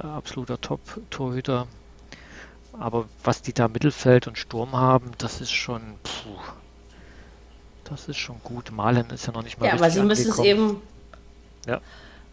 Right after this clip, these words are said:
Speaker 2: auf den Platz dreh-, äh, bringen müssen sie es schon. Und das hat man ja eben in der letzten Saison teilweise, ich meine, da war der Kader ja nicht so viel schlechter als jetzt. Ähm, und das hat wirklich dann, am Ende hat das sehr gut geklappt, aber, ähm, lange in der Saison eben nicht. Also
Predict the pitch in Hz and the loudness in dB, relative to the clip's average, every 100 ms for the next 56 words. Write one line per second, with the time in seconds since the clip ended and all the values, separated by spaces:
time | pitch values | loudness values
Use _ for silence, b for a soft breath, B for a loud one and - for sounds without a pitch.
0 | - 175 - 190 190 202 - - 190 202 | -4 -2 -2 -4 0 0 -2 -4 0 0
1 | - 185 180 180 196 202 196 214 220 185 | 2 2 2 2 2 2 0 0 0 0
2 | - - 196 185 170 - 175 190 190 165 | -4 0 0 0 -2 -4 -2 2 4 4
3 | 185 156 175 170 175 208 190 180 180 185 | 2 0 2 2 2 -2 0 0 0 0
4 | 180 185 185 185 170 170 170 185 180 190 | 0 0 0 0 2 4 4 4 4 4
5 | 185 180 170 180 185 180 170 190 190 160 | 6 4 2 -2 -4 -4 0 0 2 0
6 | 143 151 165 208 - B B B B B | 0 0 -2 -2 -8 B B B B B
7 | - 180 160 180 165 156 - - - - | 4 8 8 6 0 -4 -10 -20 -6 -2
8 | 190 170 196 - 190 202 208 170 160 190 | 0 0 -2 -4 -6 0 2 4 6 6
9 | 196 226 233 240 233 240 240 240 240 269 | 6 6 6 4 4 2 2 -2 2 6
10 | 240 - - 160 156 156 160 160 160 156 | 6 4 0 4 4 4 2 0 -2 -2
11 | 160 160 208 196 196 196 185 185 180 185 | 4 4 6 4 6 2 2 0 2 2
12 | 196 131 175 185 196 240 - - 165 170 | 2 0 0 2 0 0 -8 -8 -2 0
13 | 165 | 0